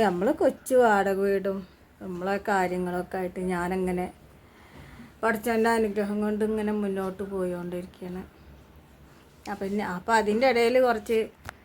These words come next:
ഇങ്ങനെയൊക്കെ അസൂയ ഉണ്ടായി കഴിഞ്ഞാൽ എന്താ ചെയ്യുക? അപ്പം നമ്മൾ കൊച്ചു ജീവിതമൊക്കെയാണ് നമുക്ക് ഉള്ളൂ. ഒരു ആർഭാടമായിട്ടൊന്നും നമുക്ക് കാണിക്കാൻ പറ്റില്ല. നമ്മളെ വീട്ടിലെ വിശേഷങ്ങൾ ഇതൊക്കെ തന്നെ ഉള്ളൂ. പിന്നെ കുക്കിംഗ് വ്ളോഗ് എന്ന് പറഞ്ഞാൽ,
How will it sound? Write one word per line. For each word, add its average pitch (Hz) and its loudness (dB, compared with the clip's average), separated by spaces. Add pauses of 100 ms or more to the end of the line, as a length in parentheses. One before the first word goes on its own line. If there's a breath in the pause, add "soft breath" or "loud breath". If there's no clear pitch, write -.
(300 loud breath)
ഇങ്ങനെയൊക്കെ 202 0
അസൂയ 226 2
ഉണ്ടായി 226 2
കഴിഞ്ഞാൽ 226 -2
എന്താ 180 -4
ചെയ്യുക? 175 -6 (1700 loud breath)
അപ്പം 220 -4
നമ്മൾ 226 4
കൊച്ചു 294 2
ജീവിതമൊക്കെയാണ് 214 2
നമുക്ക് 190 -2 (340)
ഉള്ളൂ. 180 0 (300)
ഒരു 202 0 (120)
ആർഭാടമായിട്ടൊന്നും 202 2
നമുക്ക് 185 -4
കാണിക്കാൻ 180 -6
പറ്റില്ല. 175 -6
നമ്മളെ 180 0
വീട്ടിലെ 220 0
വിശേഷങ്ങൾ 196 -2
ഇതൊക്കെ 175 -8
തന്നെ 170 -8
ഉള്ളൂ. 165 -8 (460 loud breath)
പിന്നെ 190 -2
കുക്കിംഗ് 208 0
വ്ളോഗ് 208 4
എന്ന് 247 4
പറഞ്ഞാൽ, 208 4